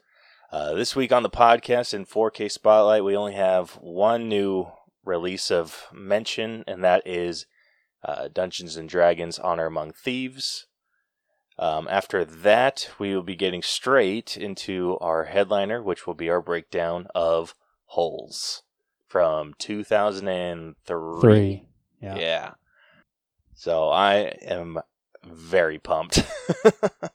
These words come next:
Speaker 1: <laughs>
Speaker 2: Two thousand three hit smash.
Speaker 1: <laughs>
Speaker 2: Um, there were murders in this movie, by the way. This is a Disney Channel film. That, <laughs> if, that was the, my takeaway.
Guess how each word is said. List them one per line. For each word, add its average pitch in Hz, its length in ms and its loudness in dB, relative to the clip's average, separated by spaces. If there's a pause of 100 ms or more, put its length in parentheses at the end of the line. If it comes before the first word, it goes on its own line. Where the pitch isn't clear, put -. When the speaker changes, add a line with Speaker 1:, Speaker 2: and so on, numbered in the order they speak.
(180)
Speaker 1:
<laughs> - 800 -20
Speaker 2:
Two 143 200 4
thousand 123 460 4
three 117 340 0
hit 107 500 -2
smash. 127 800 -4 (720)
Speaker 1:
<laughs> - 80 -6 (1040)
Speaker 2:
Um, 113 520 2
there 226 140 12
were 330 180 12
murders 156 800 10 (200)
in 147 140 0
this 127 180 4
movie, 117 280 6
by 117 180 8
the 117 100 10
way. 117 360 6
This 254 180 10
is 277 140 10
a 143 100 10
Disney 160 460 8
Channel 127 360 2
film. 113 460 2 (140)
That, 214 420 12 (240)
<laughs> - 240 -20 (420)
if, 180 200 12 (180)
that 190 340 12
was 220 220 12
the, 220 160 6
my 202 160 12
takeaway. 151 600 8